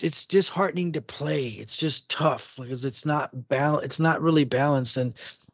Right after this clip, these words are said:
especially when you have a roster and the meta raises to the top where there's four characters and it's like, "Oh, if you're not playing these four characters, you're going to lose." And it's like, "Fuck, man, but there's, like, eighteen characters. I wanna play other ones."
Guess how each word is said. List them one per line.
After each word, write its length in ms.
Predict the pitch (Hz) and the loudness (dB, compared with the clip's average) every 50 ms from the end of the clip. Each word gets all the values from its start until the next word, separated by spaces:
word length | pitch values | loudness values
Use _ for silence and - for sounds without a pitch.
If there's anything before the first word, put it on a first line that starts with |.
| _ - | _ -2
especially 360 | - - 190 185 - - 190 | 4 6 6 6 8 6 6
when 100 | 170 160 | 6 8
you 80 | 156 | 6
have 100 | 151 139 | 6 4
a 40 | 131 | 4
roster 420 | 131 135 139 147 160 156 - - 147 | 4 4 4 4 4 2 2 0 0
and 260 | 135 131 131 127 - - | 0 0 -2 -4 -6 -4
the 120 | 139 143 | -2 0
meta 360 | 139 143 143 147 151 151 139 - _ | 2 4 4 4 4 2 0 -2 _
raises 560 | - 143 143 147 147 151 160 156 151 151 143 135 | -6 0 4 6 6 6 6 6 4 0 0 2
to 140 | - 151 143 | 0 0 0
the 80 | 139 | 0
top 340 | 135 - 160 156 160 160 - | 0 0 2 2 2 2 2
where 100 | 147 139 | 0 0
there's 160 | 127 131 127 | 0 -2 -4
four 280 | - - - 156 151 151 | -4 0 4 4 4 4
characters 540 | 143 - 156 151 156 143 - 143 135 127 127 | 4 2 2 2 2 2 0 0 0 0 -2
and 80 | 135 | -4
it's 140 | 131 123 - | -4 -2 -2
like, 180 | 139 127 - - | -2 -2 -2 4
"Oh, 140 | - 190 175 | 6 8 8
if 120 | 151 - - | 8 6 2
you're 80 | 170 | 2
not 180 | 185 196 185 165 | 4 4 4 4
playing 300 | - - 175 170 165 151 | 2 0 2 2 2 2
these 200 | 147 151 147 - | 0 0 0 -2
four 220 | - - 139 135 | -2 -2 -2 -2
characters, 680 | 131 - 165 175 165 156 - - 120 107 104 107 - - - - - - - - _ _ | -2 0 0 2 2 0 -2 -4 -6 -6 -4 -6 -8 -10 -10 -18 -18 -18 -20 -20 _ _
you're 160 | - 160 160 | 6 6 6
going 280 | 156 147 165 165 160 160 | 8 10 8 8 8 6
to 120 | 151 - 135 | 4 2 -2
lose." 640 | 135 151 175 175 151 131 120 117 113 110 - - - _ - - - _ _ _ | 2 4 6 6 6 4 2 -2 -6 -8 -8 -12 -12 _ -20 -20 -20 _ _ _
And 80 | 175 | 0
it's 120 | 185 170 - | 0 4 4
like, 140 | 190 180 - | 2 2 2
"Fuck, 340 | - - - 269 - - | 0 0 2 2 2 0
man, 200 | 131 135 135 151 | 0 0 2 2
but 120 | 160 170 165 | 2 0 2
there's, 180 | 180 185 175 | 0 0 2
like, 220 | 185 202 196 185 - _ _ _ _ _ _ _ _ | 2 0 0 0 -6 _ _ _ _ _ _ _ _
eighteen 340 | 196 214 202 - 233 233 202 | 2 2 4 2 0 0 2
characters. 440 | - 269 285 269 269 - 127 110 | 4 4 4 4 4 0 -4 -2
I 40 | 127 | 0
wanna 180 | 135 147 160 170 | 2 2 2 2
play 300 | 160 - - 185 202 208 | 2 4 4 6 8 8
other 200 | 220 240 254 214 | 8 8 6 6
ones." 340 | 156 127 107 101 101 - | 4 2 -4 -8 -12 -14